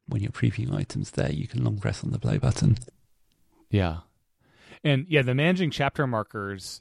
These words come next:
Speaker 2: is something that, uh, in, so in Ferret two, you do, like, a swipe,
Speaker 1: Yeah.
Speaker 2: uh, like, left or right, um, to move, um, the, where the chapter is and whatnot. Um, something I, I do, um, do quite a bit is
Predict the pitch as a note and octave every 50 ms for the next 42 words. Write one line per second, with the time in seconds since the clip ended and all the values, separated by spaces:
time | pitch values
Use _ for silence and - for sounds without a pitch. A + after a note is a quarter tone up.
0 | _ - A2+ A2 G#2 - A2+ A2+ G2+ A2+ G#2+ G#2 G2 F#2+ F#2+ - G#2+ G2+ F#2+ G2
1 | - - G2+ G2+ G2 G2+ - A#2+ G#2 G2 A2 D#3 - - - B2 A2+ G#2 - D3
2 | C3+ C3 A#2+ - - - - D3+ C3 A2+ A2 G#2+ G2+ A2 A2 G#2+ G#2 G2+ - G2+
3 | - - - - C3 A#2+ A2+ G#2 G2 F#2 - - - - A2 G2 F2+ E2+ F2 F#2
4 | F2+ F#2+ F2+ - - G#2+ G2 - - G2+ F#2 F#2+ G2 F#2+ F#2+ F#2 - - - -
5 | _ - - - - - - - G2 F#2+ F#2 F2+ - - A2 G#2 G2 G2 G2 F#2+
6 | F#2+ F#2+ F#2 F2 F2 - - - - F#2 F2+ F2 F2 E2+ - - _ _ - -
7 | - - - - - _ _ _ _ - F#2+ G2 G2 E2 - - - G#2 F#2+ -
8 | - G2 F2+ F#2 F2+ F2 F2 F2 E2+ E2+ - - - C3+ A#2 F#2+ G#2 G3 F3+ C#3
9 | G2+ - - G2 F#2 F#2 - - - - - - - - - - - - G#2 G2
10 | G2 F#2 F2+ F2 F2+ G#2 G#2 _ _ - - - - - - E3+ G3+ - F4 E4
11 | C#4+ G#3 A#2+ C3 C3+ C3 B2 - - - B2 A#2+ A2+ G#2+ B2 C3 D3+ D#3+ D#3 D3+
12 | D#3 - - B2+ A#2 A2 G#2+ G#2+ G#2 G#2 G#2 G#2+ - _ _ _ _ _ _ _
13 | _ - - C3 B2+ A#2 - - C3+ B2+ A#2+ G#2 - C3+ B2 A#2+ A2+ - - -
14 | - - - A2+ A2 G#2+ G#2+ G#2 G#2 G2+ G2 - - -